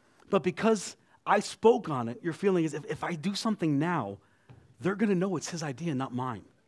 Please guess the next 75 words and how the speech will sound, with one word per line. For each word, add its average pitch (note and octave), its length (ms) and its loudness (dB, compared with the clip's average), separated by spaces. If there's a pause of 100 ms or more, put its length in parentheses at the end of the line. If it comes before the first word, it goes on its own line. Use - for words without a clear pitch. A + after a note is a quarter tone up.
(920)
Right? G3 180 4
That's A3 200 2
how B3+ 140 10
we A#3 120 4
work. G3+ 240 2
"I'm, A3+ 180 6
I'm B3 140 8
just D4 140 2
gonna D4+ 140 8
wait, A#3+ 300 6
like, G3+ 280 0
like, F#3 160 4
two D4+ 180 10
or D#4+ 80 8
three C4 240 2
weeks, G#3 380 -2 (180)
and E3 140 0
then G3+ 160 6
I'll F#3 120 2
say D3 180 -4
something." A#2 380 -4
We F3+ 100 4
end A3 100 4
up G3 80 -6
forgetting E3+ 400 -2
about G#2+ 240 -8
it. - 60 -20 (800)
I G3+ 180 6
understand A3+ 360 4
that. F3+ 80 2
And F#3+ 80 4
guys, A3+ 200 6
I A3+ 120 8
get, G#3+ 320 2
like, F3+ 180 2
and F#3 140 2
this A#3 120 -4
can A3+ 160 2
be F#3 120 0
a D#3 60 2
girl C3+ 180 -4
thing A#2+ 160 -6
too. C3 80 -4
I'm D#3 80 -2
just E3+ 120 -6
saying, D3+ 200 0 (200)
as C3+ 120 -4
a D3 40 0
guy, D#3 340 4
I C#3 120 2
get B2 200 -2
it. A#2+ 100 -8
This C3 140 -8
is C3 60 -14
how C3+ 140 -2
I A2 120 -4
feel. A#2 240 -8
This B2 160 -10
is B2+ 60 -12
how B2+ 120 -4
I A2 100 -8
think. - 220 -16 (300)
I A#3 100 2
don't C4 120 8
want G#3 140 2
someone E3 180 2
telling B2 260 -2
me A2 60 -2
how G#2+ 120 -8
to G#2 60 -10
live. C3 180 -6
I - 20 -2
don't G#3 140 -2
want G3 160 0
someone F#3 280 -2